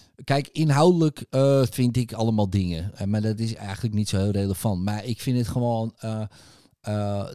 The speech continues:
te gek als iemand überhaupt het voor elkaar krijgt... om gewoon, dan gewoon zo'n,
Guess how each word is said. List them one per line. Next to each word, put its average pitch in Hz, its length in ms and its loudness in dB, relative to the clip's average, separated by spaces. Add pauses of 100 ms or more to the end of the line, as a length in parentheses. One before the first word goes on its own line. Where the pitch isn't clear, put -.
(100)
te 139 100 0
gek 185 500 -4
als 131 320 -4
iemand 196 600 -2 (140)
überhaupt 160 500 -2
het 170 120 -4
voor 143 180 -6
elkaar 135 360 -6
krijgt... 175 480 -8
om 127 180 0
gewoon, 127 240 2
dan 113 180 2
gewoon 117 300 0
zo'n, 101 280 -2